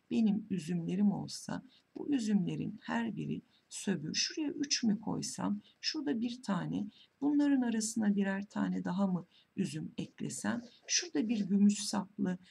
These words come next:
acaba çay fincanının önüne doğru gelen bir çay kaşığı olsa mı?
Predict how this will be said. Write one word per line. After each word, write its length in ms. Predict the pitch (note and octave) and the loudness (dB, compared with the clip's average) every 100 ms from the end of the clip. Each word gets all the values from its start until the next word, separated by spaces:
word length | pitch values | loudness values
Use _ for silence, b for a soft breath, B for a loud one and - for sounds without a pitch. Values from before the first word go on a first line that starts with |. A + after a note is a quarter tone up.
| b | b
acaba 300 | - F#3 F#3+ | -4 0 0
çay 320 | F#3+ - F#3+ | 0 0 -2
fincanının 800 | F#3 G3 F#3 F3+ F3+ F3+ F3 F3+ F3+ b _ | -2 0 0 0 0 0 0 0 -4 b _
önüne 380 | - F#3+ F#3 F3+ | 0 2 2 0
doğru 260 | F3 E3+ F3+ | -2 -2 0
gelen 460 | F3 E3+ F3 F3 | 0 -2 0 -2
bir 60 | F#3+ | -2
çay 340 | F#3 - F#3+ | -2 -4 -4
kaşığı 400 | F3 F3+ - G3+ | -6 -2 -2 0
olsa 460 | G3 F3+ E3 - F#3+ | -2 -4 -6 -4 -4
mı? 200 | D#3+ F3 | -4 -6